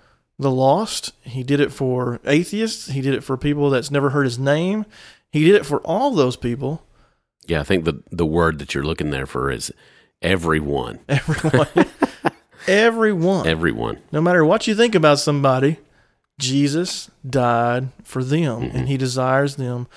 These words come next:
Speaker 1: to hear the truth. And when he wants us to look at his creation, his people, he wants us to serve them as he served us, to use our life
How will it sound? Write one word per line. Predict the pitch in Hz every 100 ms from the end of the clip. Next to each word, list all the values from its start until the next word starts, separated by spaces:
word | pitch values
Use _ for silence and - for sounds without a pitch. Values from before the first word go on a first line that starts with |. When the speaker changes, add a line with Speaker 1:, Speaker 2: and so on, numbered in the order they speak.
| - - _ -
Speaker 1:
to |
hear | 107 127 127 123 117
the | 123
truth. | - 190 139 - _ - _ _ -
And | 117 120
when | 135
he | 147
wants | 170 196
us | 190
to | 156
look | 160 175
at | - 131
his | 143 131 - _ _
creation, | - 147 143 151 254 - 110 117 135 _ _ _ _ _ -
his | 139
people, | - - 240 185 120 131
he | - 151
wants | 147 143 139
us | 131
to | -
serve | - - 185 202 117
them | 113 117 131 - - _ _ -
as | 127
he | - 135
served | 131 - 120 - - - - _ -
us, | 143 - - - - _ _ _ _
to | -
use | 135 202 185
our | 127
life | - - 117 - -